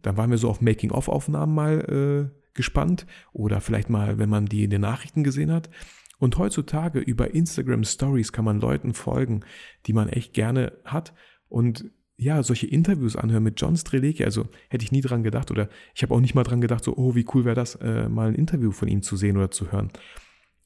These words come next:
Und klar, gibt's bestimmt im Netz sehr, sehr viel, wenn man da recherchiert. Ich hab's nicht getan. Hab das nur gelesen, äh, neue Podcast-Folge mit John Strelecki und ich dachte mir so, "Wow." Die Bücher kann ich auch nur empfehlen. Ähm, Das Café am Rande der Welt muss man einfach gelesen haben.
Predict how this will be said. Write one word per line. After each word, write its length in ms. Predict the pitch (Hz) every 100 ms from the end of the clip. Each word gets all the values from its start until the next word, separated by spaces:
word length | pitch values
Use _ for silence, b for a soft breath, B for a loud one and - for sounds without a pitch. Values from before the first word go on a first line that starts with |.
| _
Und 340 | - 101 - -
klar, 320 | - 104 98 -
gibt's 160 | 110
bestimmt 300 | - 110 120
im 60 | 107
Netz 200 | 107 107
sehr, 140 | 110
sehr 120 | 107 104
viel, 160 | -
wenn 80 | 110
man 140 | 110
da 80 | 104
recherchiert. 400 | 101 104 107 131
Ich 80 | 107
hab's 140 | 113
nicht 180 | 127 131
getan. 360 | 139 135 151 156 B B B B B B _ _ _ _ _ -
Hab 120 | -
das 140 | 110 123
nur 100 | 113
gelesen, 520 | 107 113 120 143 139
äh, 300 | 110 107 104
neue 260 | 107 113
Podcast-Folge 580 | 107 123 - 120 - 117
mit 140 | 107 101
John 120 | 107
Strelecki 460 | - - 101 107
und 80 | 113
ich 60 | 98
dachte 180 | 104 107
mir 80 |
so, 180 | 98 101
"Wow." 300 | 104 101 - - - _
Die 80 | -
Bücher 240 | 104 170 180
kann 160 | 117
ich 140 | 107 -
auch 200 | 117 131
nur 120 | 107
empfehlen. 420 | 95 - 101 107 - B B
Ähm, 400 | 101 98 98 98 - B B _ - - -
Das 200 | - -
Café 260 | 113 - 135
am 100 | 110
Rande 220 | 113 107
der 140 | 104
Welt 180 | 104 104
muss 200 | 110 107
man 140 | 104
einfach 240 | - 104 98
gelesen 420 | 101 101 104 110
haben. 240 | 110 117